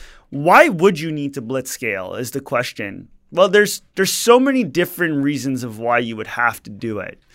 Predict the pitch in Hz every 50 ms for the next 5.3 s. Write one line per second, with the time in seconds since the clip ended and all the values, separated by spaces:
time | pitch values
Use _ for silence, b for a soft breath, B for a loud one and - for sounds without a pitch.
0 | b b b b b b b b b 127 143 175 208 247 269 277 254 226 220 -
1 | - 151 165 170 170 175 170 170 170 - 151 143 123 160 160 165 160 160 156 147
2 | 147 143 143 139 139 _ _ _ _ _ _ _ _ _ _ _ _ _ - 139
3 | 135 127 185 202 214 226 233 202 160 180 185 170 175 175 170 143 127 147 143 135
4 | 135 151 156 156 156 147 - 135 131 120 123 143 139 131 127 123 120 113 123 135
5 | - - 196 220 - -